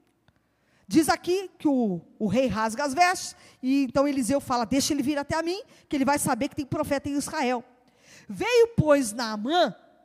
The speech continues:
com os seus cavalos e os seus carros e parou à porta da casa de Eliseu. Aonde o homem vai parar? Com seus carros, com tudo? Na porta do profeta. Na porta da casa do profeta. Olha lá.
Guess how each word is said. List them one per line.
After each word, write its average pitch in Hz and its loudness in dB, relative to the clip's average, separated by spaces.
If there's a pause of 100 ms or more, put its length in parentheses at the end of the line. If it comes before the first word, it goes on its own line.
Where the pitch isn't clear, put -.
(280)
com 277 2
os 262 -2
seus 240 2
cavalos 220 -4 (220)
e 240 2
os 240 2
seus 247 -2
carros 220 -4
e 262 -2
parou 269 0
à 285 0
porta 262 -2
da 262 -8
casa 254 -8
de 220 -6
Eliseu. 180 -4 (320)
Aonde 392 2
o 403 4
homem 359 6
vai 311 0
parar? 330 0
Com 285 -6
seus - 0
carros, 277 -4
com 233 -6
tudo? 480 8 (300)
Na 269 -4 (180)
porta 294 -2
do 277 -6
profeta. - -2 (1160)
Na 339 0
porta 381 6
da 311 -6
casa 349 -2
do 339 -4
profeta. 240 0
Olha 339 2
lá. 285 -4